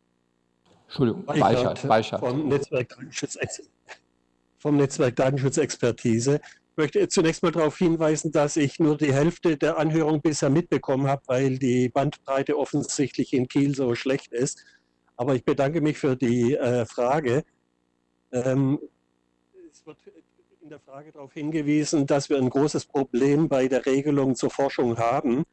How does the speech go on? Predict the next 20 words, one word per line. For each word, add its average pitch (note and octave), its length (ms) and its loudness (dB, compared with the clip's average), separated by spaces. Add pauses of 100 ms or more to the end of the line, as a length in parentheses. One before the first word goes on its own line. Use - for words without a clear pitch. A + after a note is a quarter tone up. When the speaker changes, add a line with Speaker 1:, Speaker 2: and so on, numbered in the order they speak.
(380)
Speaker 2:
Und A#2 140 -6
zwar C3 380 0 (100)
wird - 340 -4
dort C3+ 160 -2
nicht - 300 -2
nur C3 240 2
Forschenden C#3 580 0
im C3 140 2
engeren C3 1300 -4
Sinn B2+ 300 0 (1080)
jetzt C3+ 440 -2
der A#2+ 140 0
Zugriff D#3 480 -2
auf C3+ 280 0
die B2 200 -2
Daten C3 460 0
nach, A#2+ 140 -4 (200)
äh, A#2+ 80 -2
dreihundertdreiundsechzig C3 1040 -2
erteilt, B2+ 460 -2